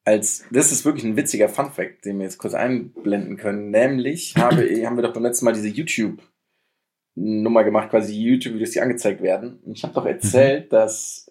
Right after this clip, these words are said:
Speaker 1: bei mir so ein Video von, äh, Ariane Alter, also von Gute Nacht Alter,
Speaker 2: Mhm.
Speaker 1: äh, war. Und dann habe ich ein bisschen, ähm, weitergeschaut und Ariane Alter hat ein Video gemacht,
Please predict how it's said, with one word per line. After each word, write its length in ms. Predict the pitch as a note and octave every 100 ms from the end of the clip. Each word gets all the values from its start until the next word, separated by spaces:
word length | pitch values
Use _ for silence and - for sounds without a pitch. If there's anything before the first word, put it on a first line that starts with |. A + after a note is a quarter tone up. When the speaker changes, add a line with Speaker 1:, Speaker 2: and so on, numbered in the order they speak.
| - -
Speaker 1:
bei 140 | G#2+
mir 160 | B2 B2
so 80 | A2+
ein 100 | A2
Video 220 | C#3 B2
von, 580 | A#2 G#2+ G#2+ G#2 G#2 - _ _ _ _ _ _ -
äh, 340 | G#2+ G#2 G2+ - -
Ariane 400 | G#2 G#2+ A2+ -
Alter, 420 | - G3 C#4+ -
also 180 | - -
von 140 | G#2+
Gute 180 | - A#2
Nacht 180 | B2+ -
Alter, 360 | - D3+ E3+ F#3+
Speaker 2:
Mhm. 300 | G2 A2 D#3 _
Speaker 1:
äh, 240 | - C3 B2+
war. 320 | D#3+ G#3+ C4 _ _ _ _ _ _ _ -
Und 160 | A2
dann 180 | G#2+ G#2+
habe 280 | D3+ G#3 G#2
ich 520 | A2+ E3+ - - - _
ein 180 | A2+ A#2
bisschen, 760 | G#2 - A#2+ A2 G#2+ G#2 G2+ -
ähm, 800 | - G#2 G2 G2 F#2+ F#2+ G2 _ _ _ _
weitergeschaut 720 | A2+ C3 D3 G#2+ - A2 A#2
und 80 | E2+
Ariane 420 | G#2+ G#2+ A#2 A#2
Alter 440 | - - - - - - -
hat 400 | - - - _ _ _ _ _ -
ein 260 | - G2+ A2+
Video 220 | B3+ B2
gemacht, 460 | G#2 - - -